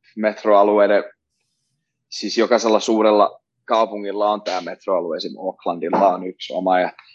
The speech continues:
isolla kaupungilla kuin Christchurch, niin tota, kyllä siellä joka viikoittain näkee esim.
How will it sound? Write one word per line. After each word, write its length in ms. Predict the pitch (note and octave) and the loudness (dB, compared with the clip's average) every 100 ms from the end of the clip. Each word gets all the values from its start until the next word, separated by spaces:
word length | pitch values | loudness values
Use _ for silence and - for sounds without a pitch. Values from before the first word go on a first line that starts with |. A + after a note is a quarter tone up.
| _ - | _ -6
isolla 300 | F2+ F2+ F2+ | 2 2 2
kaupungilla 460 | F2 F2 F#2+ F2 | 2 0 0 -4
kuin 100 | F2 - | -6 -4
Christchurch, 600 | F2 F2 - E2+ D#2 - | -2 0 0 -2 -4 -6
niin 180 | F2+ E2 | -6 -6
tota, 420 | F2+ - F2+ - _ _ _ _ _ _ | -4 2 2 0 _ _ _ _ _ _
kyllä 140 | G2+ G#2+ | 0 2
siellä 200 | C#3 C3+ | 6 6
joka 240 | - B2+ | 6 4
viikoittain 600 | A2+ G#2 G#2+ - G#2 F#2+ - _ _ - | 4 2 2 0 0 0 -4 _ _ -8
näkee 380 | G#2 - A2+ - _ _ _ _ _ _ - | -8 -4 -4 -6 _ _ _ _ _ _ -12
esim. 320 | D2 - F2+ | -10 -8 -10